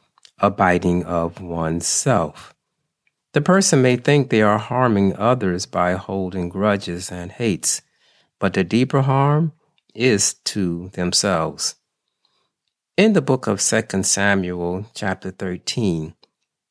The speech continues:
it tells the account of Absalom killing his brother Amnon. They were sons of King David.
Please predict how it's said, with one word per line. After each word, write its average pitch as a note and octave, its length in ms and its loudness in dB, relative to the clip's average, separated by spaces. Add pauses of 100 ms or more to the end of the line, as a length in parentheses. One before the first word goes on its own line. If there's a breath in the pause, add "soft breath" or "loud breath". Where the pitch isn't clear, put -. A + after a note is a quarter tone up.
(120)
it C3 140 2
tells G3 320 2
the A#2+ 100 0
account G2 540 0
of F2+ 260 -4 (100)
Absalom E2 920 -6 (280)
killing F#2+ 340 0
his F2 200 -8
brother E2 520 -6
Amnon. E2 640 -4 (800)
They F#2+ 80 2
were G2 100 0
sons C#3+ 480 2
of G#2 220 -2
King F#2+ 300 -2
David. G#2 500 -2